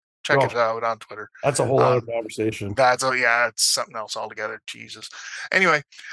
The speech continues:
Speaker 1: uh, so make sure you <laughs> check us out on social media.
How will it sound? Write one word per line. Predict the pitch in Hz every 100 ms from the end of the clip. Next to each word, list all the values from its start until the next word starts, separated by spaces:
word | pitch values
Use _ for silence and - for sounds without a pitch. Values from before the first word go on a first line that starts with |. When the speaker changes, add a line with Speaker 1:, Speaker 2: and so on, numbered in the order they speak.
| -
Speaker 1:
uh, | 143 143
so | - 160
make | 160 190
sure | 190
you | 180
<laughs> |
check | - - 175
us | 190
out | 156 139
on | 139 135
social | 135 127 135
media. | 117 113 107